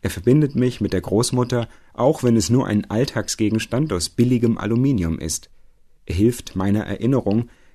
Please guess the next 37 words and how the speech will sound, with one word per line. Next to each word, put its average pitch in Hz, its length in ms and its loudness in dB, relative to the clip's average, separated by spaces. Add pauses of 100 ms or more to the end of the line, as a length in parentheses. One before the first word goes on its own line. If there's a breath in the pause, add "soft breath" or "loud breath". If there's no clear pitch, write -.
ist - 180 -4
innerlich 131 340 2
so 147 120 0
viel 120 220 0
mehr, 101 400 2 (280 soft breath)
als - 200 -8
man 104 120 -2
von - 220 -4
außen 95 340 -2
sehen 87 320 -2
kann. 80 340 -10 (1500)
Tut 147 300 2
dies 123 320 0
zu - 120 -2
meinem 104 360 2
Gedächtnis. - 720 -8 (800)
Als 110 160 0
Jesus 139 380 4
an 117 120 0
seinem 110 240 4
letzten 113 380 0
Abend 127 380 0
mit 107 120 -2
den 117 100 2
engsten 120 360 -2
Freundinnen 123 540 2
und 98 120 0
Freunden 120 500 -4
zusammensaß, 117 880 -4 (400 soft breath)
da 110 120 2
nahm 117 220 6
er 147 120 4
Brot 127 340 0
und 117 180 0
Wein 110 280 2
und 92 140 0
sagte: 113 500 0